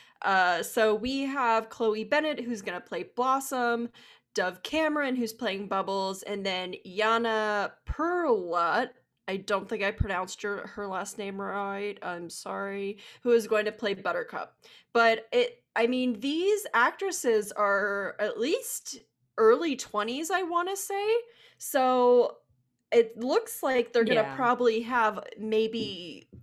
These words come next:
Speaker 1: the girls a little older in this sense, maybe high school or something.
Speaker 2: And I'm, I'm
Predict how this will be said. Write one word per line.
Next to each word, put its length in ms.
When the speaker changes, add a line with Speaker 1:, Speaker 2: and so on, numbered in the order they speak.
Speaker 1:
the 120
girls 420
a 40
little 440
older 760
in 140
this 180
sense, 320
maybe 300
high 260
school 420
or 140
something. 640
Speaker 2:
And 120
I'm, 140
I'm 160